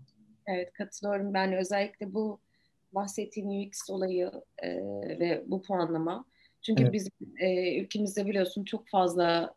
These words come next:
Speaker 1: e, e, hızlı sayfa üretiliyor ve gerçekten kullanıcıların, e, beğendiği ya da gözünün, e, okuyabileceği, e, içeriği zorlaştırıyor ve content tarafı. E,
Speaker 2: Evet.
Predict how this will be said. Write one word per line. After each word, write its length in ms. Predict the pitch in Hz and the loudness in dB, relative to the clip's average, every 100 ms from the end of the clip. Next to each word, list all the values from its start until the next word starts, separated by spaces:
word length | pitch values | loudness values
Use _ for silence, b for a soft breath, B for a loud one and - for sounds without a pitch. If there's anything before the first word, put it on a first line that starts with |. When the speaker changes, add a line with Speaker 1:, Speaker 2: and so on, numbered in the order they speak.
| - | -8
Speaker 1:
e, 60 | 170 | -4
e, 540 | 165 95 98 73 - - - - - - _ - - - - _ _ | -4 -4 -6 -6 -8 -10 -12 -12 -18 -20 _ -20 -16 -16 -18 _ _
hızlı 300 | 220 196 220 | 4 4 2
sayfa 380 | 220 180 175 180 | 4 4 6 2
üretiliyor 500 | 156 - 170 190 180 | 0 -2 -2 2 6
ve 240 | 180 180 b b - | 6 4 b b 4
gerçekten 520 | 185 185 190 175 180 | 6 6 0 -2 -2
kullanıcıların, 760 | - 190 185 180 180 185 180 175 | -6 -2 0 0 2 2 2 0
e, 360 | 175 165 165 170 | 0 2 0 2
beğendiği 500 | 175 165 170 180 196 | 2 4 2 2 2
ya 140 | 175 | 2
da 80 | 180 | 2
gözünün, 640 | 170 170 165 185 180 180 - _ _ _ _ | 4 6 6 2 0 -4 -10 _ _ _ _
e, 180 | 175 175 | -8 -4
okuyabileceği, 920 | - - 208 185 185 185 202 202 202 - | -6 0 2 2 0 -2 -2 -4 -4 -2
e, 220 | 160 156 | 0 0
içeriği 720 | - - 185 180 180 175 - - - | -2 -2 0 4 4 4 -2 -14 -20
zorlaştırıyor 800 | - 175 160 156 156 156 - 208 | -4 0 2 0 -2 -2 -4 -2
ve 140 | 226 226 | 0 2
content 520 | 202 190 220 202 - | 2 2 2 0 0
tarafı. 480 | 160 139 147 - b b b b b _ | -2 -2 -4 -8 b b b b b _
E, 100 | 175 | 2
Speaker 2:
Evet. 300 | 175 170 160 | 4 4 2